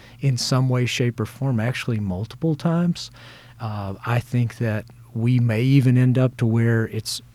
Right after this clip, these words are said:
in our core. It's where I hope we end up, so that every student gets it. Uh, but it's more than just the core, right? It's then how does that connect to earlier parts of the curriculum that set that up?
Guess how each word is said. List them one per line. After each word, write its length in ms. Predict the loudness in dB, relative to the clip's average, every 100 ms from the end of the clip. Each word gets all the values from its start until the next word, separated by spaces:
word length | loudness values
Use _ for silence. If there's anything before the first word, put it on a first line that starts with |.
| -6
in 160 | -2 0
our 140 | -2 -8
core. 520 | -6 -4 -2 -2 -4
It's 100 | -4
where 100 | -2
I 40 | -2
hope 340 | -2 -4 -4
we 220 | 0 2 2
end 220 | 2 2
up, 240 | 2 -2 -8 -20 -10
so 160 | -8
that 100 | -6
every 260 | -4 -2 -2
student 460 | -2 0 2 2
gets 320 | 0 -2 0 -2
it. 140 | -4 -8 -20 -20 -16
Uh, 360 | -8 -6 -4 -6
but 200 | 2 4
it's 120 | 4 4
more 220 | 6 6
than 140 | 6
just 260 | 4 0 -4
the 60 |
core, 340 | -10 -2 0 2
right? 260 | 0 0
It's 140 | -2 -2
then 160 | -2 -2
how 240 | 0 0
does 180 | 0 -2
that 220 | -4 -6
connect 440 | -6 -4 -4 -8 -6
to 460 | -2 0 0 -4 -8 -18 -20 -20 -8
earlier 520 | -2 2 4 4 4 2
parts 400 | 2 0 0 -2
of 80 |
the 100 | -2
curriculum 800 | -2 -2 -2 -2 0 2 2 0
that 160 | -2 -6
set 260 | -6 -6
that 160 | -10 -8
up? 260 | -4 -4